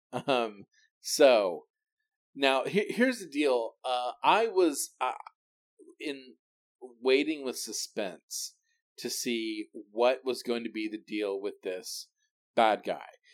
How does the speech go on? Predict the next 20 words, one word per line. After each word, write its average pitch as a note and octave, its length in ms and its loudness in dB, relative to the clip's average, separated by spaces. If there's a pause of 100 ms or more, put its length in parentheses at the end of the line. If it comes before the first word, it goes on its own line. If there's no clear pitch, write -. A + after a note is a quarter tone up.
(280)
Because A#2+ 600 -2
up C#3 180 -4
until G3+ 280 2
this D3 180 2
point, A#2+ 420 -4
we've A2+ 180 -10
had G#2+ 220 -4
two E3+ 200 0
different D3+ 320 -6
types A2+ 260 2
of A2+ 80 -8
bad G2 280 2
guys, F#2+ 280 -4
basically. - 680 -4 (800)
Bad D3 280 6
guys D3+ 400 2
who B2 240 0
are, G2+ 380 2 (840)
you B2 160 -8
know, A2 140 -6